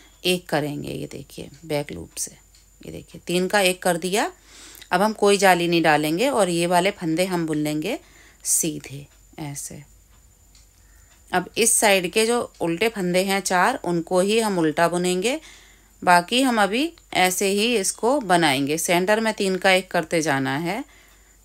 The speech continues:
तो देखिए ये हमने बुन लिए। यहाँ पे चार फंदे उल्टे, उल्टी रो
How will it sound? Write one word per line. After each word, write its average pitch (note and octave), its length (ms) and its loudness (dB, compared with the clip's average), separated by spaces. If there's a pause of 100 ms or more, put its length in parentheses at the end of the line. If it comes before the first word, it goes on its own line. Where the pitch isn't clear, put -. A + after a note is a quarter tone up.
तो - 120 -6
देखिए D#3 380 -4
ये G3+ 220 -2
हमने F#3 200 0
बुन F#3+ 180 -4
लिए। G#3+ 400 -2 (560)
यहाँ E3+ 220 -2 (100)
पे G3+ 80 0
चार F3+ 400 4
फंदे F3+ 380 -2
उल्टे, D#3+ 520 -4 (440)
उल्टी A3 480 2
रो F#3+ 260 2